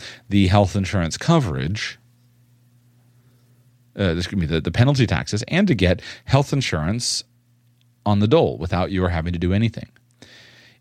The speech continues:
If you were alternatively forced with, let's say, paying expenses of a couple thousand dollars a month for health insurance, which would not be unreasonable in some situations, that could be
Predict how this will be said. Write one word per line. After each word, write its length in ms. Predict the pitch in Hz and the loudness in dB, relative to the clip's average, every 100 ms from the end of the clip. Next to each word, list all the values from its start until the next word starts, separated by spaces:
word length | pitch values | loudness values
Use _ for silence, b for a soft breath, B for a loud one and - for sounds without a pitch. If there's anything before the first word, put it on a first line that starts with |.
| - | -2
If 140 | 135 147 | 2 6
you 100 | 160 | 8
were 320 | 151 139 - | 8 6 4
alternatively 600 | 120 - 190 196 151 123 | 2 2 0 2 4 2
forced 500 | - 156 143 123 - | 2 4 6 4 0
with, 400 | 92 90 - - | 0 0 -4 -8
let's 160 | 85 - | -6 -2
say, 300 | 98 87 80 B B - | 0 -2 -4 B B -2
paying 320 | 113 107 101 | 2 4 2
expenses 500 | 85 - 110 110 92 | -2 0 0 0 -4
of 80 | - | -2
a 20 | |
couple 240 | - 113 | -2 0
thousand 320 | 110 107 92 | 2 0 2
dollars 260 | 95 92 82 | 4 4 2
a 60 | 85 | 2
month 260 | 110 120 | 2 2
for 120 | - | -2
health 260 | 85 139 190 | 0 0 0
insurance, 760 | 123 - 58 87 160 - - - _ | -4 -6 -8 -6 -8 -8 -14 -16 _
which 220 | 90 - | -6 -4
would 100 | 78 | 0
not 300 | 95 117 92 | 2 0 0
be 240 | 98 90 B B B - | 0 0 B B B -4
unreasonable 640 | 98 87 127 147 101 90 | -2 2 4 4 0 -2
in 40 | |
some 180 | - 95 | -2 -2
situations, 960 | 90 90 82 120 170 69 71 117 - _ b b b b b - | -4 -6 0 2 2 -4 -8 -10 -12 _ b b b b b -4
that 180 | 156 | -4
could 240 | - 160 120 | 0 -2 2
be 500 | 123 120 117 107 | 4 4 2 0